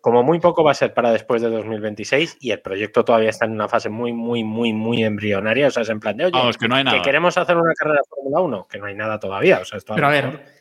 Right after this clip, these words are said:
Speaker 1: dentro
Speaker 3: David.
Speaker 1: de diez años ya tal.
Speaker 3: ¿En,
Speaker 1: Ya tal.
Speaker 3: en, en serio compras, compras que esto pueda ser
Speaker 1: Yo sí.
Speaker 3: posible algún día?
Speaker 1: Sí, sí.
Speaker 2: Yo no
Speaker 1: Sí, sí,
Speaker 2: compro,
Speaker 1: vamos, yo estoy
Speaker 2: no
Speaker 1: convencido que va a
Speaker 2: compro
Speaker 1: haber Fórmula uno en
Speaker 2: nada,
Speaker 1: Madrid.
Speaker 2: o sea,
Speaker 3: Mira, no
Speaker 2: mm.
Speaker 3: compro nada y creo que lo comentaba el otro día Sergio también, ¿no? Nos comentó brevemente.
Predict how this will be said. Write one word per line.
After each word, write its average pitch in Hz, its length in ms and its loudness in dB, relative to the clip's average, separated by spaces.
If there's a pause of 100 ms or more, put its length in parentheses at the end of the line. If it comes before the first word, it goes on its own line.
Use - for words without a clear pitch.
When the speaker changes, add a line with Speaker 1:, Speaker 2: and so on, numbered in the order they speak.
Speaker 1:
dentro 143 280 0
Speaker 3:
David. 175 120 2
Speaker 1:
de 147 200 0
diez 196 220 0
años 208 520 2 (680)
ya 147 240 0
tal. 95 280 -2 (520)
Speaker 3:
¿En, 151 240 -2
Speaker 1:
Ya 175 240 0
tal. - 160 -4
Speaker 3:
en, 165 120 0 (120)
en 151 160 0
serio 202 340 0
compras, 175 540 0
compras 170 960 -4
que 160 80 0
esto 156 300 -2
pueda 151 240 2
ser 143 580 -2
Speaker 1:
Yo 175 100 0
sí. 156 140 -2
Speaker 3:
posible 143 240 -6 (100)
algún 139 280 -6
día? 165 240 -10 (1120)
Speaker 1:
Sí, 214 180 0
sí. 196 160 2 (680)
Speaker 2:
Yo - 280 -2
no 120 80 2
Speaker 1:
Sí, 175 80 2
sí, 170 60 -2
Speaker 2:
compro, 117 60 4
Speaker 1:
vamos, 151 280 0
yo 110 60 -6
estoy 160 120 -4
Speaker 2:
no - 60 2
Speaker 1:
convencido 151 400 2
que 151 60 2
va 131 80 4
a - 20 4
Speaker 2:
compro - 0 -
Speaker 1:
haber 127 120 2
Fórmula 127 260 0
uno 123 80 0
en 135 140 4
Speaker 2:
nada, 92 140 2
Speaker 1:
Madrid. 151 120 0
Speaker 2:
o - 40 -2
sea, 95 340 0
Speaker 3:
Mira, 233 260 0
no 185 160 2
Speaker 2:
mm. - 20 0
Speaker 3:
compro 240 260 2
nada 214 260 2
y 190 100 -2
creo 196 180 2
que 240 60 -2
lo 214 40 0
comentaba 170 320 2
el 170 60 4
otro 156 180 2
día 156 140 2
Sergio 139 320 0
también, 120 400 -4
¿no? 160 260 0
Nos 139 240 0
comentó 139 260 0
brevemente. 147 840 0